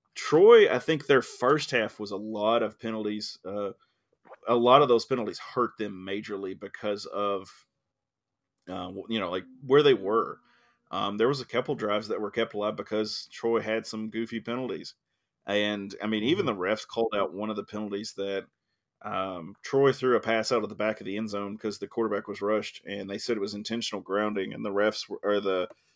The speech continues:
Speaker 1: uh, the people in the booth were like, "That's not, that's not a penalty. That's a horrible call." They're like, "He can do that,"
Speaker 2: Mm-hmm.
Speaker 1: which I was like, "I, I don't remember <laughs> on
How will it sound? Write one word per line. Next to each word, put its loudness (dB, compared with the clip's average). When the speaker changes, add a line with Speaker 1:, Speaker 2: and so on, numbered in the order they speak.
Speaker 1:
uh, 4
the -4
people 0
in -2
the -2
booth 2
were 2
like, 0
"That's -2
not, 0
that's -4
not 0
a -6
penalty. -10
That's -6
a -6
horrible 0
call." -8
They're 2
like, 4
"He 0
can -2
do 0
that," -2
Speaker 2:
Mm-hmm. -8
Speaker 1:
which 0
I 2
was -2
like, -4
"I, -2
I -2
don't -2
remember 0
<laughs> 4
on 0